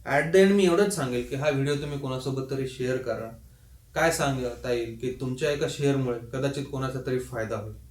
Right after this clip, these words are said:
सगळ्यात शेवटी मला एवढंच म्हणायचं की आपण सगळेजण सोबत स्ट्रॉंग होऊया मित्रांनो. आपण सगळेजण सोबत एकत्र येऊन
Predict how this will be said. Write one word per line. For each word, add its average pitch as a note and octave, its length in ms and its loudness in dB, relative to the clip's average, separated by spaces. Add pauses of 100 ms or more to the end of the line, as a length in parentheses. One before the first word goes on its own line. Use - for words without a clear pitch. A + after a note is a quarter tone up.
(680)
सगळ्यात E3+ 320 6
शेवटी D#3+ 500 -2 (460)
मला C#3 220 0
एवढंच C#3+ 260 0
म्हणायचं B2+ 280 -6
की B2+ 100 -8
आपण B2+ 280 -4
सगळेजण C#3 420 0
सोबत B2+ 480 -4
स्ट्रॉंग A#2+ 320 -10
होऊया A2+ 280 -4
मित्रांनो. G2+ 500 -8 (380)
आपण B2 220 -6
सगळेजण A#2+ 480 -4
सोबत A#2+ 640 -8
एकत्र C3 400 -6
येऊन C#3 360 -2